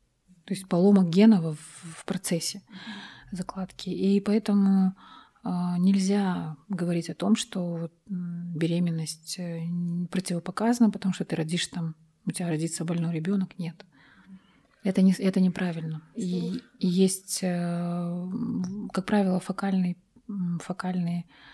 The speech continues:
эпилепсии, они приобретенные. Э, имеется в виду, что, допустим, либо это вследствие каких-то особенностей, э, закладки и развития мозга в процессе беременности,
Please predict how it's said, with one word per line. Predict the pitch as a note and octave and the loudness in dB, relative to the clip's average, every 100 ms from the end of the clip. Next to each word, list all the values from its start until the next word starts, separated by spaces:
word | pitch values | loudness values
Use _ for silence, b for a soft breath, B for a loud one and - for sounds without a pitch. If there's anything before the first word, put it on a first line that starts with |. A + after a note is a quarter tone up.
| B B _ | B B _
эпилепсии, | F#3 F#3 F#3 F3+ - | -6 -2 0 -2 -4
они | F3 F3+ | 0 0
приобретенные. | - F#3 G#3+ G#3 A3+ G3+ A3 C#4 - _ _ _ - | 2 2 2 4 6 8 8 6 -2 _ _ _ -8
Э, | F#3+ E3+ E3+ | -6 -4 0
имеется | F3+ G3 F#3+ F3+ | 4 4 2 0
в | |
виду, | F3+ G3+ | 0 0
что, | - F#3 | -2 -6
допустим, | E3+ - F#3 - F3 | -2 -2 -4 -4 -2
либо | E3+ F#3 F3+ | 0 0 -2
это | E3+ - | -6 -10
вследствие | - - F#3 - F3+ E3+ - _ _ B3 A3+ | -6 -2 -2 -4 -6 -6 -8 _ _ -16 -8
каких-то | F#3 - F#3 - | -6 -4 -8 -8
особенностей, | F3 - F#3 F3 E3 - - D#3+ B B B B B - | -4 -2 0 0 -2 -6 -8 -8 B B B B B -10
э, | F3+ F3 E3+ E3+ E3+ | -6 -4 -4 -4 -4
закладки | F#3 F#3+ F#3 - - E3+ | -2 0 0 -2 -8 -6
и | E3+ F#3+ F3+ | -4 0 2
развития | F#3+ F#3+ F#3+ F#3+ F3+ | 2 4 2 2 0
мозга | E3+ F3+ E3 D#3 D#3+ | 4 4 2 -2 -8
в | - | -4
процессе | F3+ F#3 - D3+ - | -2 0 0 -2 -2
беременности, | F3+ G#3+ A#3+ C4 C4 - - | 0 4 6 6 4 -2 -14